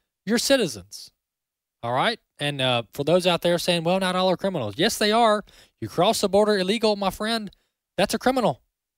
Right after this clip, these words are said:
All right? They may not have a criminal background from their origin country, but they got one when they cross this country, when they cross this border. So the whole, you know, some, some are criminals, some aren't.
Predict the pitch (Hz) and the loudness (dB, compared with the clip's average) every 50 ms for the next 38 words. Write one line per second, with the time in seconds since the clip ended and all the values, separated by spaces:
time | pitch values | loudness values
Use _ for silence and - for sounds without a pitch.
0 | _ _ _ _ _ _ _ _ _ _ - 123 127 156 208 208 - 147 143 143 | _ _ _ _ _ _ _ _ _ _ -6 0 2 2 2 2 2 0 0 2
1 | 160 196 208 208 185 156 196 190 170 - - 214 214 214 202 190 165 180 196 185 | 2 2 2 2 2 2 0 0 0 0 2 2 2 2 2 0 0 0 -2 -2
2 | 175 175 190 190 196 190 180 180 156 139 127 139 147 202 254 294 240 220 175 139 | -2 -2 0 0 0 -2 -4 -6 -4 -4 -4 -2 0 0 0 0 -2 -4 -6 -6
3 | 143 123 120 - 147 151 160 151 - 147 143 175 196 226 196 196 202 202 196 196 | -6 -6 -6 -6 -6 -6 -6 -6 -4 -4 0 0 0 0 2 0 0 0 0 -2
4 | 190 185 175 - 185 185 175 - - 160 - - 107 95 - - - _ _ _ | -2 -2 -2 -2 -2 -2 -2 -4 -6 -8 -6 -8 -10 -12 -12 -16 -20 _ _ _
5 | _ _ _ _ _ _ _ _ _ _ 135 135 143 143 - - 170 160 156 - | _ _ _ _ _ _ _ _ _ _ -6 -4 -4 -4 -2 0 0 0 0 -2
6 | - 202 - - - 101 92 - - - _ _ _ _ _ _ _ _ _ _ | -6 -6 -6 -8 -8 -10 -10 -12 -16 -20 _ _ _ _ _ _ _ _ _ _
7 | _ _ _ _ _ _ _ - - 151 151 151 147 170 202 214 208 196 190 175 | _ _ _ _ _ _ _ -2 -2 0 0 2 2 4 6 6 6 4 2 0
8 | - _ _ _ _ _ - 147 147 143 135 120 - - 190 196 196 196 196 190 | -4 _ _ _ _ _ -6 -4 -2 -2 -2 -2 0 2 4 4 4 4 0 -4
9 | - - - - 196 202 202 202 185 - - 196 196 196 190 190 185 170 - - | -8 -6 0 2 2 4 4 2 0 0 0 0 2 2 4 2 2 2 0 0
10 | 202 196 185 180 180 185 185 190 190 160 - | 0 0 0 0 0 0 0 0 -2 -4 -8